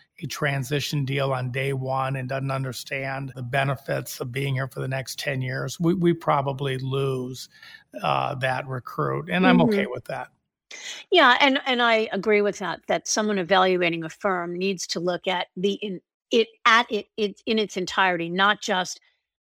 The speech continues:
Speaker 2: payout and transition deal, but the value proposition and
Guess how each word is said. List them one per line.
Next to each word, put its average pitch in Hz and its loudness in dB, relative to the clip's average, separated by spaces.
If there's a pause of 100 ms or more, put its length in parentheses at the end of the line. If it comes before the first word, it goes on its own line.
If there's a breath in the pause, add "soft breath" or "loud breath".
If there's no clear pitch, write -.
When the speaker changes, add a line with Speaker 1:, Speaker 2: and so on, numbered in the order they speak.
(140)
Speaker 2:
payout 196 4 (100)
and 180 0
transition 196 -2
deal, 175 0
but 170 -2
the 185 -4
value 196 4
proposition 180 -2
and 170 -2